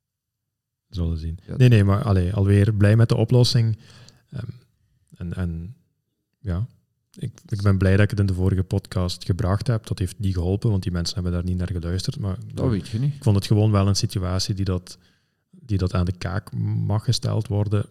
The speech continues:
Speaker 1: Maar evenzeer ben ik nu blij dat het, eh, dat er ook wel gevolg aan is gegeven aan, aan de bekommernissen die dat we hadden. Eh, zijn er excuses geweest over, over de laattijdigheid. En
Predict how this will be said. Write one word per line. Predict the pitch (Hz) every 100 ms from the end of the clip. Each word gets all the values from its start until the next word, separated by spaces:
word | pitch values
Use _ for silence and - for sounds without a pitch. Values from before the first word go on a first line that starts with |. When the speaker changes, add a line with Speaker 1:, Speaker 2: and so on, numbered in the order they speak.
| _ _
Speaker 1:
Maar | - 95 90
evenzeer | 98 92 87 90 90
ben | 87 87
ik | 87 -
nu | 92 87
blij | 85 85 90
dat | 92 85
het, | - -
eh, | - 85 85 - _ _ _ _
dat | 87
er | -
ook | 87 -
wel | 87
gevolg | 80 82 87 98
aan | 95 90
is | 90
gegeven | 92 87 87 87
aan, | 85 85 90 -
aan | 90
de | 87
bekommernissen | 90 - 87 90 95 - 95
die | 92
dat | 90
we | 87
hadden. | 82 85 85 - - _ _ -
Eh, | - 87
zijn | 87 85
er |
excuses | 85 - 104 87 -
geweest | 90 87 87
over, | 87 85 87 -
over | 85 85
de |
laattijdigheid. | 80 80 - - 85 85 87 85 - -
En | 82 80 82